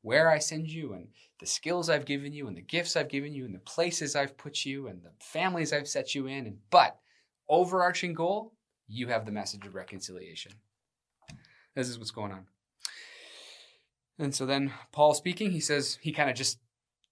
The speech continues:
does it now <laughs> in verse twenty. He's like, "Okay, well, let me go first.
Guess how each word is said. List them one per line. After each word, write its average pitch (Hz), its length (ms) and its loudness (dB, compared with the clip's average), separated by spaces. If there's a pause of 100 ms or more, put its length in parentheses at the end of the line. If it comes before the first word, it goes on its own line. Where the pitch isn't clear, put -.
does 131 220 8
it 104 140 -4
now 98 360 -2
<laughs> - 80 -8
in 185 140 2
verse 143 200 4
twenty. 117 320 -2
He's 120 140 -6
like, 117 100 -2
"Okay, 165 300 8
well, 156 340 6 (260)
let 139 120 4
me 156 80 8
go 190 160 8
first. 165 420 4